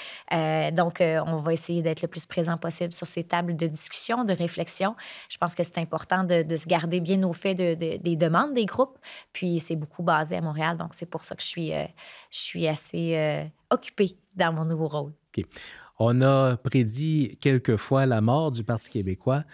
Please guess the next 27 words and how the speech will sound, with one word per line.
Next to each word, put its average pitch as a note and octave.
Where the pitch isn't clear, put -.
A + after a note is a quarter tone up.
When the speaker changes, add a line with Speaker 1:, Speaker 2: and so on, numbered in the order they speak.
Speaker 2:
De A2+
voir C#3+
une B2
forme D#3+
de A#2+
début C#3+
de E3+
résurrection, C3
est-ce B2+
que C3+
ça C#3+
vous C3
encourage ? C#3+
Parce -
que C#3
là, C#3+
les B2
derniers C#3+
sondages, D3+
vous C3+
parlez C3
de C#3+
dix-huit C3
pour B2
cent, -
là. F#3+
Speaker 1:
Oui. F#3